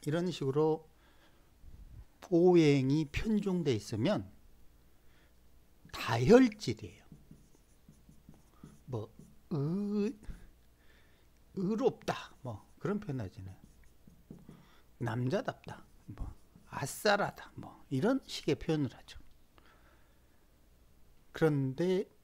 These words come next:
군인의 특징이 뭐냐면 몸땡이죠. 몸, 몸을 쓰는 거예요. 육체를 활용하다. 군인은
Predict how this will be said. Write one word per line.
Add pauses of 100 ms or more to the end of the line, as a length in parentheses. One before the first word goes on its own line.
(840)
군인의
특징이
뭐냐면 (1500)
몸땡이죠.
몸, (360)
몸을
쓰는
거예요. (200)
육체를
활용하다. (1400)
군인은